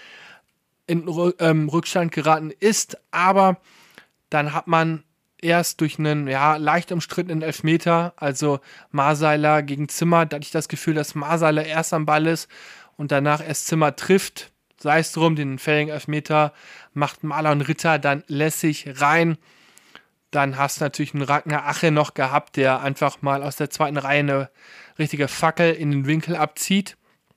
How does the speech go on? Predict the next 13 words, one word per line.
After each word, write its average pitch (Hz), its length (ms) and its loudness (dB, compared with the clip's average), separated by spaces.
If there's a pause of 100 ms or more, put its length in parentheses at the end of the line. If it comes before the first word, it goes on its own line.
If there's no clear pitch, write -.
(460)
Und, 143 560 -4
äh, 143 340 0
dann 143 240 0
gab's 151 240 0
noch 160 80 0
die 151 140 -4
eine 156 180 2
oder 147 100 0
andere 143 220 -2
Abseitssituation 156 800 -2
von 143 200 -6
Darmstadt. 175 560 0
Also 165 320 0